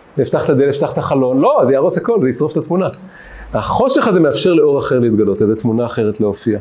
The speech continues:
אז יש את האור של העולם, שזה בעצם אור חיצוני פיזי, ואז אני צריך לצמצם, פחות לראות אותו, ודווקא בזכות שאני מצמצם ולא רואה, אני יכול להתחיל לראות איזה אור אחר, וזה האור של הקרן אור הרוחנית אלוקית שנכנסת לעולם.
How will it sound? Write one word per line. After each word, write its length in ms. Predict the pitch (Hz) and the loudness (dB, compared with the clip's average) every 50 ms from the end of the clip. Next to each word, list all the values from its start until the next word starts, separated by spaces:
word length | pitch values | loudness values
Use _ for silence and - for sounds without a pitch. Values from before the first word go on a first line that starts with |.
| - - - - - - - - - - - - - - - - - | -8 -14 -20 -20 -20 -20 -20 -18 -16 -16 -16 -16 -16 -18 -14 -8 -4
אז 200 | 120 117 117 123 | -4 -2 0 2
יש 160 | 165 180 180 | 0 0 0
את 60 | 175 | 0
האור 240 | - - 180 175 156 | 0 0 0 0 0
של 180 | - 151 131 127 | 2 2 2 2
העולם, 340 | 123 123 131 143 143 139 | 2 2 2 2 0 0
שזה 200 | 131 - 110 104 | -2 0 0 0
בעצם 480 | 95 113 127 131 120 - 127 110 110 139 - - - - - - - - - - - - - - | 2 2 0 0 0 0 0 0 0 -2 -4 -6 -12 -20 -20 -20 -20 -20 -20 -20 -20 -20 -8 -2
אור 260 | - 131 123 117 113 - | -2 0 0 0 -2 -2
חיצוני 560 | 127 117 - - 113 113 110 104 101 107 - - - - - | -4 -2 -2 -2 0 0 0 0 0 -2 -4 -6 -10 -10 -4
פיזי, 380 | - 117 101 87 92 98 120 113 | 0 0 0 2 2 0 0 0
ואז 260 | 101 101 110 123 123 | 0 0 0 0 0
אני 100 | 127 120 | 0 -2
צריך 300 | 107 - 131 127 - - | -2 -2 -2 -2 -2 -2
לצמצם, 680 | 120 107 110 - 117 110 98 - - 202 175 117 104 104 - - - - - - - - | -2 -2 -2 -2 -2 -2 -2 0 0 2 2 2 0 0 -2 -6 -14 -20 -20 -20 -18 -12
פחות 320 | - - - 220 - - 160 | -6 -2 0 0 0 2 2
לראות 240 | 135 117 110 107 120 | 2 2 2 0 -2
אותו, 320 | - - 120 127 156 156 - - - - - - - | -2 0 -2 -2 -2 -2 -6 -14 -20 -20 -20 -8 -4
ודווקא 340 | 110 104 113 170 - - 147 | -4 -2 -2 -2 0 0 0
בזכות 260 | 131 131 - - 151 | 0 0 -2 -4 -2
שאני 120 | - 143 131 | 0 0 0
מצמצם 400 | 120 - 131 120 117 - 147 131 | 0 0 0 -2 0 0 -2 0
ולא 200 | 123 120 156 202 | 2 2 2 2
רואה, 300 | 196 165 117 120 117 120 | 2 2 0 0 0 0
אני 120 | 117 113 | -2 -2
יכול 200 | 107 - - 127 | -4 -4 -2 -2
להתחיל 240 | 117 110 - - 120 | -4 -2 -2 -2 0
לראות 340 | 113 107 131 127 117 - - - | 0 0 0 -2 -2 -4 -4 -4
איזה 180 | 98 92 98 - - | -4 -2 -4 -2 -2
אור 140 | 104 101 101 | -2 -2 -2
אחר, 240 | - - 101 104 98 98 95 | -2 -4 -4 -4 -2 -2 -2
וזה 340 | 98 107 113 101 95 104 | -2 0 -2 -2 -2 -2
האור 200 | 101 110 110 104 | -2 0 0 0
של 120 | - - 98 | 0 -2 -4
הקרן 300 | 95 - 110 101 110 - | -4 -4 -4 -2 -2 0
אור 240 | 107 101 95 101 101 - - - - - - - - - - - | 0 0 -2 -2 -6 -10 -18 -20 -20 -20 -20 -20 -20 -20 -4 -2
הרוחנית 480 | 104 101 95 - 117 110 110 110 - | 0 0 0 0 0 0 0 0 0
אלוקית 280 | 101 95 92 - 110 107 | -2 -2 0 -2 -4 -4
שנכנסת 360 | - 95 87 104 95 - - | -4 -6 -6 -6 -6 -4 -4
לעולם. 200 | 104 104 101 101 | -4 -4 -4 -4